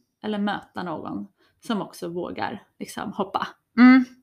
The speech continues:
Speaker 1: Men, men d-, den behöver inte vara först.
Speaker 2: Nej.
Speaker 1: Eller liksom
Speaker 2: Nej, men exakt. Och typ så här, jag behöver träffa någon som gör mig trygg.
Speaker 1: Mm.
Speaker 2: Det är ju inte heller en, alltså självklart ska du känna dig trygg i din relation,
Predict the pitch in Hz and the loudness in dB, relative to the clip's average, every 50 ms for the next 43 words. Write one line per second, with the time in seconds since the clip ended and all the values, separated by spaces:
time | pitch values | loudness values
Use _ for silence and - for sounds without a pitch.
0 | _ _ _ _ _ _ _ _ _ - 214 214 202 196 196 196 196 190 - 202 | _ _ _ _ _ _ _ _ _ 2 4 4 4 4 2 0 -2 -2 0 2
1 | 214 208 190 - - 196 - 254 285 294 294 254 208 185 180 185 101 - - - | 2 2 2 0 -2 2 4 4 6 8 8 8 6 6 2 -2 -4 -4 -4 -6
2 | - - - - - - - - - - - - - - - - _ - - 226 | -6 -8 -8 -8 -6 -6 -4 -2 -2 -4 -4 -6 -10 -12 -12 -14 _ -2 0 2
3 | 220 214 214 208 - - _ _ _ _ 196 190 190 180 185 185 - 104 - - | 2 2 0 -2 -6 -14 _ _ _ _ -4 -4 -2 -4 -4 -8 -8 -6 -4 -4
4 | - 185 180 - _ _ _ _ _ _ _ _ - - _ _ _ _ 254 247 | -4 -6 -8 -12 _ _ _ _ _ _ _ _ -20 -20 _ _ _ _ 2 4
5 | 240 247 240 240 - - - 233 - - - - - 208 202 202 - 190 190 - | 4 4 4 2 2 2 2 2 0 0 -6 -4 -2 -2 -2 -2 -4 -6 -6 -2
6 | - 190 180 180 175 - 196 202 190 196 202 190 196 196 190 190 185 185 - 202 | 0 0 0 0 0 0 -2 -2 0 0 0 0 0 -2 -2 -2 -4 -4 -6 -10
7 | 185 - - 190 185 180 - 190 185 185 175 175 175 - - 175 - - - _ | -8 -8 -6 -6 -4 -4 -4 -4 -4 -4 -4 -6 -6 -6 -4 -4 -4 -4 -8 _
8 | - - - _ _ _ _ - 240 240 220 196 175 165 156 - _ _ _ _ | -20 -20 -20 _ _ _ _ 4 4 6 6 4 0 -4 -8 -14 _ _ _ _
9 | _ _ _ _ _ _ _ _ _ _ _ _ _ 202 208 220 220 220 214 214 | _ _ _ _ _ _ _ _ _ _ _ _ _ -4 -2 0 0 0 0 -2
10 | 226 190 226 240 233 226 220 208 196 185 175 165 - - - 180 180 180 175 170 | -4 -2 0 0 0 2 0 0 0 0 -2 -4 -6 -6 -4 -4 -2 -2 -4 -6
11 | 165 170 165 - - _ 202 208 - 196 - 226 220 202 - 208 - - 202 190 | -8 -10 -10 -14 -10 _ -8 -6 -6 -4 0 2 2 2 0 -4 -6 -6 -8 -8
12 | 190 - 190 180 180 175 180 180 - - 233 214 190 180 - 185 180 180 180 175 | -6 -6 -6 -6 -6 -6 -8 -10 -8 -6 -6 -6 -6 -6 -8 -8 -8 -6 -8 -8
13 | 175 175 175 180 - - - - - - 190 208 214 220 | -8 -6 -8 -8 -8 -4 -2 -2 -2 0 -2 -2 -2 -2